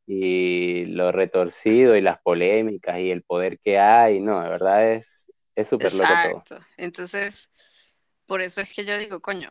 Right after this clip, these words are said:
Speaker 2: toda esta gente tan poderosa, uno de los tipos que eran más ricos del mundo, la reina, o sea, con uno de los reinos que es también poderoso sobre la faz de la tierra, ¿cómo coño
Speaker 1: Ujú.
Speaker 2: pelean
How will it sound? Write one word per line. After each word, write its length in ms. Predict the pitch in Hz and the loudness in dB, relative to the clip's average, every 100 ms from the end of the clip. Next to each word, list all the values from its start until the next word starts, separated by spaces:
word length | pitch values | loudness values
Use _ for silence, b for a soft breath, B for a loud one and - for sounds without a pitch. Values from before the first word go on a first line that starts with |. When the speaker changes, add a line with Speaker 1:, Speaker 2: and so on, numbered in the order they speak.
| _ | _
Speaker 2:
toda 140 | 190 202 | -10 -10
esta 200 | - 202 | -8 -8
gente 240 | 220 240 | -8 -10
tan 200 | - 175 | -10 -10
poderosa, 580 | - 156 156 147 - - 180 _ _ | -10 -12 -12 -14 -18 -20 -20 _ _
uno 200 | 214 233 | -12 -8
de 40 | 233 | -8
los 140 | 202 | -8
tipos 300 | 208 196 202 196 | -10 -8 -10 -8
que 80 | - | -8
eran 180 | 180 180 | -8 -8
más 200 | 185 - | -10 -12
ricos 640 | 180 - 160 - - - _ _ _ | -16 -14 -16 -16 -20 -20 _ _ _
del 240 | 170 175 160 | -8 -6 -4
mundo, 540 | 175 190 151 139 - b b b b b b _ _ | -4 -4 -6 -10 -14 b b b b b b _ _
la 200 | - 175 | -2 -2
reina, 440 | - 190 208 233 240 | 0 -4 -4 -6 -8
o 20 | |
sea, 420 | - 160 - 180 _ _ | -10 -12 -14 -20 _ _
con 120 | 185 | -10
uno 100 | 180 | -8
de 60 | 202 | -6
los 140 | 180 170 | -6 -6
reinos 280 | 180 202 | -8 -8
que 100 | - | -12
es 80 | 175 | -14
también 300 | - 180 185 - _ _ | -12 -12 -12 -16 _ _
poderoso 420 | 196 175 170 190 | -20 -12 -12 -12
sobre 180 | 190 165 | -12 -10
la 120 | 160 | -10
faz 160 | - 175 | -10 -10
de 60 | 185 | -10
la 80 | |
tierra, 420 | 160 190 208 240 277 b b b b | -8 -8 -8 -10 -14 b b b b
¿cómo 240 | 302 359 349 | -8 -6 0
coño 360 | 339 330 370 | 0 0 -2
Speaker 1:
Ujú. 100 | 320 | -2
Speaker 2:
pelean 760 | 196 226 240 262 269 277 277 | 0 0 0 -4 -8 -10 -14